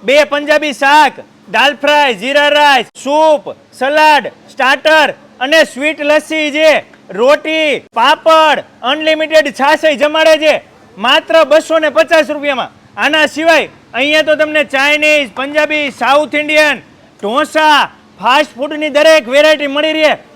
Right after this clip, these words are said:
છોલે ભટુરે મળે છે. એ મારા વાલીડાઓ, અહીંયા બપોરે આવી જવાય. બપોરે એકસો વીસ રૂપિયામાં અનલિમિટેડ ગુજરાતી જમાડે. તમારે ઘરે બેઠા મંગાવવું હોય તો Swiggy, Zomato-માંય છે. એટલે હું તો કહું છું કે તમારે સારું સારું જમવું હોય,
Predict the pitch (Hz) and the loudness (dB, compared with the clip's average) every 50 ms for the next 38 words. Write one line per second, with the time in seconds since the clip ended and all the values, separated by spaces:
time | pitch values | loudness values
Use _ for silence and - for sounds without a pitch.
0 | - - - - 226 285 311 330 330 294 254 311 302 339 330 330 311 294 269 302 | -20 -20 -10 -4 0 2 4 4 4 4 2 0 0 0 2 2 2 2 2 2
1 | 320 320 320 302 302 247 - - - 220 247 285 285 269 269 277 285 285 277 277 | 2 2 2 2 0 -2 -2 -4 -4 0 0 0 0 0 0 0 2 2 4 4
2 | 277 285 294 294 302 311 311 311 302 302 302 285 240 285 285 - 302 302 302 294 | 4 2 2 2 2 4 2 2 2 0 0 0 -2 -2 0 2 2 4 4 4
3 | 294 302 302 302 294 285 311 311 311 294 240 - - _ _ _ - 196 269 269 | 4 4 2 0 2 2 4 4 4 2 0 -2 -8 _ _ _ -8 -6 -6 -2
4 | - 311 311 311 294 294 311 302 - 302 302 294 277 311 320 - 320 311 294 302 | 2 2 4 4 4 4 2 0 -2 -2 -2 -2 -2 -4 -6 -6 -8 -8 -6 -4
5 | 302 294 294 285 294 302 311 311 311 311 302 302 294 277 226 285 285 277 302 302 | -4 -2 -2 -2 -2 -2 -4 -6 -6 -4 -2 -2 -2 -2 -4 -8 -4 -2 0 0
6 | 294 240 254 202 262 285 294 294 269 226 - - - 247 254 277 294 285 294 285 | 0 0 -4 -4 -4 -2 0 0 0 -2 -4 -6 -6 -6 -4 -2 0 0 0 0
7 | 233 165 208 247 285 277 285 285 277 285 269 269 285 302 320 311 311 311 311 302 | -2 0 0 0 0 0 0 -2 -2 -2 -4 -4 -4 0 2 2 2 2 2 2
8 | 302 294 269 202 - - - _ - - 277 277 - - 247 285 294 294 302 254 | 2 2 2 0 -4 -10 -20 _ -4 -2 -2 -2 -2 -2 -6 -6 -4 -4 -2 0
9 | 277 294 302 311 302 294 302 294 302 294 285 262 254 302 294 226 - - _ _ | 0 0 0 0 0 2 2 2 2 0 0 0 0 0 0 0 -2 -6 _ _
10 | _ - 240 277 294 311 285 247 247 277 262 330 311 302 269 320 330 311 311 294 | _ -2 -2 0 2 2 0 0 0 -2 0 0 2 2 2 2 0 0 0 -2
11 | 285 240 285 294 302 294 262 - - 226 226 269 320 320 285 - 294 311 311 302 | -2 -2 -2 -2 -2 -2 -2 -2 -2 -2 0 0 0 0 0 0 0 0 0 -2
12 | 214 180 247 277 311 320 320 311 311 277 220 | -2 -2 -4 -2 -2 0 2 4 4 2 2